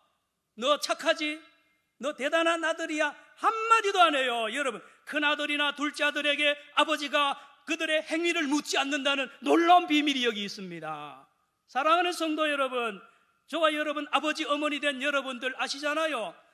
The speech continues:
자식이 뭘 잘한다고 아버지가 그 자식을 더 사랑하고, 예, 못한다고 덜 사랑하는 아버지가 어디 있습니까?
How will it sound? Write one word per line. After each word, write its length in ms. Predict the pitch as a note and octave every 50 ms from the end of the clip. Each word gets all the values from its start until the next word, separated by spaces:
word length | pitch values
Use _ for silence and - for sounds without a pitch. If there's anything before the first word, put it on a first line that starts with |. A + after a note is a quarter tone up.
| _ _ -
자식이 720 | - C4+ D4 C#4+ D4+ D4+ C#4 D4+ D4+ D4 C4+ - - - -
뭘 220 | B3+ D#4 C#4+ C4+
잘한다고 760 | - D#4 D4 D#4 D#4+ D#4 D4+ D4+ D4+ - D#4 D4 D4+ C#4+ C#4+ - - - _ _ _ _
아버지가 560 | - C4 C#4 D4 C#4+ C4+ C#4 C4+ C#4 C#4 C#4 C#4
그 200 | C#4 D4 C#4+ C4+ - -
자식을 380 | - - C#4+ C4+ - D4+ C#4 B3+
더 140 | - B3+ D4+
사랑하고, 680 | - D4+ D4 D4 D4 C#4+ D4+ D#4 C4+ D4 D4+ D4 D4 D4 - - - _ _ - -
예, 180 | A#3+ D4 D#4 D4
못한다고 600 | A#3 C4+ D#4 D#4 D4+ D#4 D4+ D4 C#4+ C#4+ C#4 -
덜 200 | C4 D4+ D#4+ D4+
사랑하는 440 | - D#4 D#4+ D#4 D4+ D4 D#4 D#4 C#4+
아버지가 420 | D4 D#4 D#4+ D#4 D#4 D4+ D4 D4+ C#4+ D4
어디 200 | F#4+ G#4+ G4+ F4+
있습니까? 840 | E4 - - B3+ A#3+ A3+ G#3+ - A3 G#3+ G3+ F#3+ F#3 E3+ D#3+ D#3 -